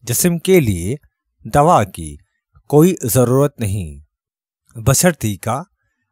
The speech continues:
खाया हुआ हजम करने के बाद नया खाना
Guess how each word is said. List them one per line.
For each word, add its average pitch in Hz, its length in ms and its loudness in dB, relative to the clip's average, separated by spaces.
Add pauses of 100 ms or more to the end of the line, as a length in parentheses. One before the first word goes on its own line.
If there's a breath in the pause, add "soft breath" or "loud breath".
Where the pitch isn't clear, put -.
(140)
खाया 160 320 4
हुआ 139 280 4
हजम 113 420 -2 (640)
करने 185 340 2
के 123 180 -4
बाद 95 340 -4 (480)
नया 165 280 0
खाना 98 480 -6